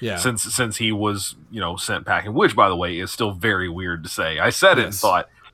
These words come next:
Speaker 2: "Wow, that's a real thing that happened in
Speaker 1: Yeah.
Speaker 2: twenty twenty-two." Um,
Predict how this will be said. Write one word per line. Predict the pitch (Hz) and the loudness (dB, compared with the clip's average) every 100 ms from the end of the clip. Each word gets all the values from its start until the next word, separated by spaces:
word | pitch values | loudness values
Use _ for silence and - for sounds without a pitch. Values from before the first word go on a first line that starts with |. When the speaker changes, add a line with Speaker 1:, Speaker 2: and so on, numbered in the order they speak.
| _ | _
Speaker 2:
"Wow, | - - 175 | 0 4 4
that's | 170 | 2
a | 170 | -4
real | 190 165 | -4 -4
thing | 143 151 | -2 -4
that | 139 | -2
happened | 143 120 107 95 | 2 2 0 -10
in | 98 | -6
Speaker 1:
Yeah. | 127 | -2
Speaker 2:
twenty | 165 | -2
twenty-two." | - 107 92 87 80 - - - - | -4 -8 -10 -12 -14 -18 -20 -8 4
Um, | 113 113 101 95 | 6 6 2 -8